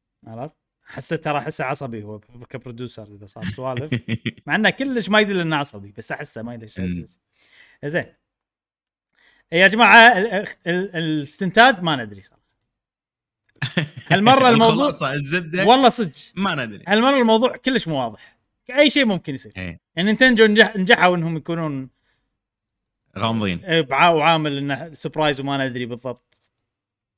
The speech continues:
Speaker 1: عرفت؟
Speaker 2: <laughs>
Speaker 1: شنو، إيش بيصير؟ إحنا شنو نبي؟
Speaker 2: أحس هم،
Speaker 1: نبي، نبي
Speaker 2: أحس
Speaker 1: سويتش
Speaker 2: هم
Speaker 1: جديدة هالسنة. نبي.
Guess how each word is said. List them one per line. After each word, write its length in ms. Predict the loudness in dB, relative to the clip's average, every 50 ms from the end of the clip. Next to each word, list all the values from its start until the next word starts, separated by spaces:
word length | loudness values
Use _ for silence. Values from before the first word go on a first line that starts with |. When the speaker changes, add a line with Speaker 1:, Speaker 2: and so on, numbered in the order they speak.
| _ _ _ _ _ -16
Speaker 1:
عرفت؟ 340 | -12 -12 -10 -8 -8 -8 -8 -10
Speaker 2:
<laughs> 100 | _ -14
Speaker 1:
شنو، 180 | -12 -10 -10 -10
إيش 180 | -12 -14 -14
بيصير؟ 300 | -12 -12 -12 -12 -14 -18 _ _ _ _ _ _ _ _ _ _ _ _ _ _ _ _ _ 0
إحنا 240 | 0 0 2 2 0
شنو 220 | 0 0 0 2 4
نبي؟ 260 | 4 4 4 4 4
Speaker 2:
أحس 300 | 2 0 -2 -6 -6 -6
هم، 240 | -4 0 2 6 6
Speaker 1:
نبي، 200 | 6 4 2 2
نبي 240 | 4 6 6 6 6 2
Speaker 2:
أحس 80 | 2 0
Speaker 1:
سويتش 280 | 0 -2 -2 -6 -4
Speaker 2:
هم 60 | 0
Speaker 1:
جديدة 440 | 2 2 2 4 2 4 4 2 2
هالسنة. 300 | 2 -2 -6 -12 -14 -8 -2
نبي. 300 | 0 0 0 -2 -6 -14